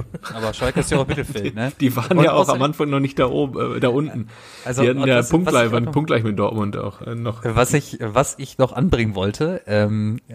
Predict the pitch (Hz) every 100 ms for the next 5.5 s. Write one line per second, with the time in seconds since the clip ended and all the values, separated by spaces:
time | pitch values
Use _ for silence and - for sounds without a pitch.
0 | - - 110 - 131 131 113 135 135 131
1 | 135 107 127 160 - 139 - 139 156 151
2 | 139 131 135 127 - 170 - 98 185 -
3 | - - 117 - 143 127 180 202 208 202
4 | - 196 214 226 - _ _ - 160 175
5 | 180 160 160 175 190